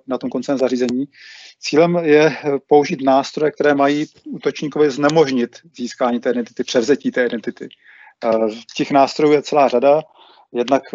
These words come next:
samozřejmě vyhodnocuji, eh, odkud ten dotyčný přichází, odkud se hlásí, beru jakékoliv signály, z jakého zařízení se hlásí. No a pak můžu použít takové techniky, které jsou známy, které přichází, každý uživatel zná dneska z bankovních přístupů, jako jsou vícefaktorové přihlášení,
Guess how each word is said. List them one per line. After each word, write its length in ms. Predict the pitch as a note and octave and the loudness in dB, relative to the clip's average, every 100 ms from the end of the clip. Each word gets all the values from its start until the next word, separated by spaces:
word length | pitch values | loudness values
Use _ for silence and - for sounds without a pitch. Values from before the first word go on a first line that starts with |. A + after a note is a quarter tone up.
| B2+ - | -12 -8
samozřejmě 340 | B2+ B2 C3+ | -8 -4 -2
vyhodnocuji, 680 | B2 B2 C3 - C#3+ C#3 C3 | -2 -2 -4 0 0 0 -2
eh, 160 | - C3 B2 - | -6 -10 -8 -2
odkud 440 | D3+ - D3+ - - | -4 -2 -6 -6 -8
ten 140 | C3+ B2+ | -4 -2
dotyčný 340 | B2 C3+ C#3+ | -2 -4 -6
přichází, 520 | - - B2+ B2+ C#3 | -6 -2 2 2 -2
odkud 240 | C#3+ C#3+ C#3 | -6 -8 -6
se 80 | |
hlásí, 640 | B2+ B2+ A#2+ - C#3+ C#3 C#3 - _ - A#2 - | 0 2 0 -4 -12 -12 -14 -20 _ -14 -14 -12
beru 300 | B2+ C3 C#3+ | -2 2 4
jakékoliv 440 | C3+ C3 C#3 D3 - | 4 2 2 2 2
signály, 320 | B2+ C3 A#2+ | 0 0 2
z 40 | |
jakého 240 | B2 C#3+ C3 | 0 0 0
zařízení 320 | C3 C3 C3 | 0 -4 -4
se 120 | C3 | -4
hlásí. 460 | C3 B2+ - C3+ C#3 - - - | -2 -2 -4 -12 -12 -16 -14 0
No 80 | D3+ | 2
a 40 | |
pak 160 | D#3 D3+ | 2 -4
můžu 180 | D#3+ F3 | -4 -2
použít 220 | D#3 D3+ | -2 -2
takové 240 | D#3 D#3+ | 0 0
techniky, 360 | D#3 - D3+ D3+ | 0 -4 -8 -4
které 180 | D3+ D3 | -2 -2
jsou 120 | D3 | 0
známy, 340 | C3 C3 C#3+ | 4 4 2
které 220 | - C#3 | 0 -2
přichází, 400 | C3 B2+ C3+ C#3 - | -2 -2 0 0 -2
každý 380 | B2+ B2 C#3+ C#3+ | -4 -2 -4 -6
uživatel 440 | C3+ B2 B2+ C#3+ | -8 -6 -2 0
zná 300 | A#2+ B2 B2+ | 2 4 4
dneska 380 | B2 A#2 - B2 | 2 -6 -4 -4
z 200 | - - G#2+ | -4 -16 -8
bankovních 440 | A2+ A2 - C3 A#2+ | -6 -4 -4 -6 -6
přístupů, 480 | C3 - C3 C3 C3 - - - | -8 -8 -4 -2 -4 -8 -16 -12
jako 160 | A#2 B2+ | -8 0
jsou 160 | C#3 | 2
vícefaktorové 560 | B2 C3+ B2+ - C3 C3 | 2 0 -6 0 2 2
přihlášení, 720 | C3 B2+ B2 - B2 B2+ | 0 -2 -2 -4 -4 -4